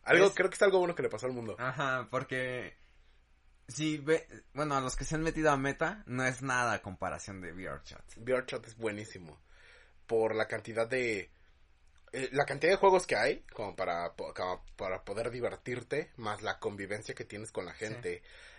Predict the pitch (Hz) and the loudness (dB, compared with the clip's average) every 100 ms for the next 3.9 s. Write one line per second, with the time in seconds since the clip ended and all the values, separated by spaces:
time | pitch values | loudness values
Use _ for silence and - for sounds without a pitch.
0 | - - 135 135 113 123 123 123 110 101 | -18 -4 0 0 -2 -8 -6 -4 0 2
1 | 104 104 98 98 101 - 127 156 - 104 | 2 0 0 0 -2 -4 -4 -4 -4 -4
2 | 95 - 120 131 131 104 104 123 131 131 | -4 -8 -6 -4 -4 -6 -2 -2 -2 -4
3 | 135 107 107 113 92 92 101 110 110 | -4 -4 -4 -2 -6 -6 -8 -8 -8